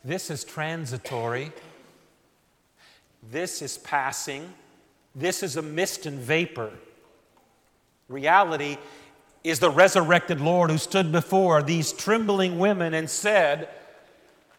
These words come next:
"I have risen from the dead, just as I said." In fact, so loving is your God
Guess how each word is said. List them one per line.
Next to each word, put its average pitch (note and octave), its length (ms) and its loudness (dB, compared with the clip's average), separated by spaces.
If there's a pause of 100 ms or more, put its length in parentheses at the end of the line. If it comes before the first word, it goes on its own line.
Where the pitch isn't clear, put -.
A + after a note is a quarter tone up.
(1040)
"I F3+ 120 -4
have C#3 340 -8
risen E3 360 -6
from C3 220 -14
the D3 80 -12
dead, D3+ 460 -8 (260)
just G#3 300 -8
as G#3 180 -2
I F#3+ 140 -6
said." F3+ 600 -8 (2750)
In F3+ 140 -4
fact, A#3+ 400 4
so B3+ 300 4
loving A3+ 480 4
is D#3 180 -6
your G#3+ 220 -2
God E3 600 0